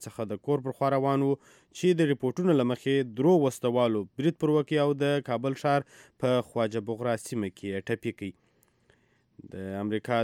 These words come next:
د جمهوري ریاست د دوو کاندیدانو هیلري کلینټن او ډونالډ ټرمپ ترمنځ دویمه مناظره تر اولې مناظرې توپیر درلودلی. په دغې مناظرې کې ګډونوالو ته هم د پوښتنو اجازه ورکړل شوې وه.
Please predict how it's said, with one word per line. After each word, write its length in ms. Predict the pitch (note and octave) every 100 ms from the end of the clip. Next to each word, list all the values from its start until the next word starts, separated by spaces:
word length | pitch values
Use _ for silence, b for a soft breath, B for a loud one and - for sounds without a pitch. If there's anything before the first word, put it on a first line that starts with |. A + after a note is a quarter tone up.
| A2+
د 100 | A2+
جمهوري 320 | B2+ B2+ C3 B2
ریاست 340 | B2+ - B2 B2
د 100 | A2+
دوو 240 | A#2 C3 B2
کاندیدانو 560 | C3 B2 A#2+ B2+ B2+
هیلري 240 | B2+ A#2+ B2
کلینټن 340 | - C3 C3 C3
او 100 | B2
ډونالډ 480 | A#2+ B2+ B2 A#2 -
ټرمپ 320 | D#3+ D3 C#3
ترمنځ 560 | C3+ A#2+ A#2+ A#2 A#2+ A2+ A2+
دویمه 260 | B2+ C3 B2+
مناظره 400 | B2 A#2+ B2+ B2+ A#2+
تر 80 | A#2+
اولې 220 | D3+ D#3+ A#2+
مناظرې 640 | A2 G#2+ G#2+ A#2 B2 A2+
توپیر 400 | B2+ A#2+ B2+ B2 F#2+
درلودلی. 420 | F#2+ G2 F2+ G2 - b b b -
په 60 | A2
دغې 160 | A#2 B2+
مناظرې 360 | C3 A#2+ C3 B2+
کې 120 | B2+
ګډونوالو 500 | B2+ B2+ B2+ C3 C3 A#2
ته 80 | B2
هم 160 | B2 C#3 A2 B B -
د 80 | C3
پوښتنو 360 | C3+ - C#3 B2+
اجازه 360 | A2+ A#2+ A2 B2 G2+
ورکړل 300 | F#2+ - G2 -
شوې 220 | G#2 F#2+
وه. 100 | F#2+